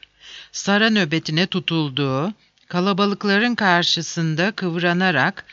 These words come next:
tahtından düşmesinin, ağzından kanlı köpükler gelmesinin bir an meselesi olduğu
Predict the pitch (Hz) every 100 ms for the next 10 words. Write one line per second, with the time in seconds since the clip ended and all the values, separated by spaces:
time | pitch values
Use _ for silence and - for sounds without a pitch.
0 | - - - 175 175 185 180 175 185 185
1 | 160 - 151 139 151 123 143 196 _ _
2 | - - - 170 185 180 202 226 247 240
3 | 208 190 202 196 190 180 - 196 196 180
4 | 170 160 143 135 - 127 165 208 190 190
5 | 180 202 226 180 143 156 139 - 147 135
6 | 127 131 139 190